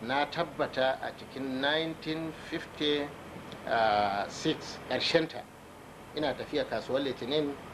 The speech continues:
don in je in sadu da wani abokina yana aikin gini, bricklayer. To, sai ya gama aiki yana fita da kasuwa mun haɗu. Muna komawa shi wannan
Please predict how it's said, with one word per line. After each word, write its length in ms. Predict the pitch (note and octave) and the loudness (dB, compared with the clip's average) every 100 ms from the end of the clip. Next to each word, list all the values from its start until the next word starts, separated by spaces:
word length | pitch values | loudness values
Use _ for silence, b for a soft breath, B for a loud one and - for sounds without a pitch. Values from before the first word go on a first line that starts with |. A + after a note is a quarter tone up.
| A2+ | -2
don 160 | C3 | -2
in 120 | B2+ B2 | 0 0
je 80 | |
in 100 | C3+ | 0
sadu 240 | B2 G#2+ B2 | 0 -2 2
da 80 | A#2+ | 2
wani 200 | A#2+ B2+ | 2 0
abokina 600 | A2+ A2+ A#2 C3 C3+ C#3 - - - - - - - | 0 -2 -2 0 2 2 -2 -10 -12 -12 -12 -12 -2
yana 680 | A#2 C3 A#2+ G#2 F#2+ F2 F2 - - | 2 4 4 2 2 0 -2 -4 -2
aikin 540 | B2+ A#2+ A2 G2 F2+ F2+ - - - G#2+ | -2 -2 -4 -4 -4 -6 -10 -10 -8 -2
gini, 240 | A#2+ G2 - - G2 | -2 -2 -6 -8 -6
bricklayer. 480 | G#2+ - G#2 G2 E2+ - - - - - - - G2+ | -6 -6 -2 -2 -4 -8 -12 -10 -10 -10 -10 -8 -6
To, 80 | G2 F#2 - | -4 -4 -2
sai 300 | C#3+ C#3+ C#3+ - | 2 4 2 0
ya 200 | C#3 D3+ | 0 4
gama 260 | D3 D3+ A#2+ | 4 2 0
aiki 340 | C3 A#2+ B2 A#2 | -4 -6 -6 -4
yana 220 | C#3+ C#3 | -2 -2
fita 220 | B2+ D#3+ | -2 -2
da 100 | D#3+ | -2
kasuwa 300 | B2+ A2 A#2 | -2 -2 0
mun 100 | B2 | -2
haɗu. 240 | A#2 G2+ G#2+ - - C3+ | -2 -8 -10 -12 -6 0
Muna 200 | D#3+ C3+ | 2 2
komawa 600 | D#3 D#3 D3 C#3 E3 E3 E3 - - - - - | 4 4 4 6 6 6 0 -12 -14 -14 -14 -6
shi 200 | - D3+ | 2 6
wannan 360 | E3 E3+ D#3 | 6 6 2